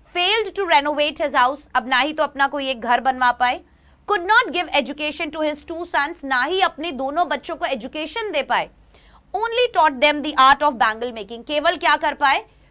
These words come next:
केवल अपने दोनों बच्चों को जो उन्हें खुद आता था बैंगल मेकिंग का काम, वो ही सिखा पाए,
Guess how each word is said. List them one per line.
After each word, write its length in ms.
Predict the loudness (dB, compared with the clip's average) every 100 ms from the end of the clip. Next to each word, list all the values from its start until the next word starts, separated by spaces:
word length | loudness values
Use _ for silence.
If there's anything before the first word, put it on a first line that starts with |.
| _
केवल 340 | -2 0 2 2
अपने 360 | -2 -4 -8
दोनों 320 | -2 -2 -2 -2
बच्चों 260 | -4 -6
को 120 | -8
जो 140 | -6 -6
उन्हें 260 | -8 -10
खुद 260 | -8 -4 4
आता 320 | 4 4 2
था 260 | 2 4 4 2 _ _ -14
बैंगल 520 | 0 2 2 -2 -4
मेकिंग 360 | -2 -4 -6 0
का 120 | 0
काम, 300 | 2 -2 -4 -10
वो 180 | -2 0
ही 140 | 0 -4
सिखा 300 | -10 -4 -2
पाए, 240 | 0 0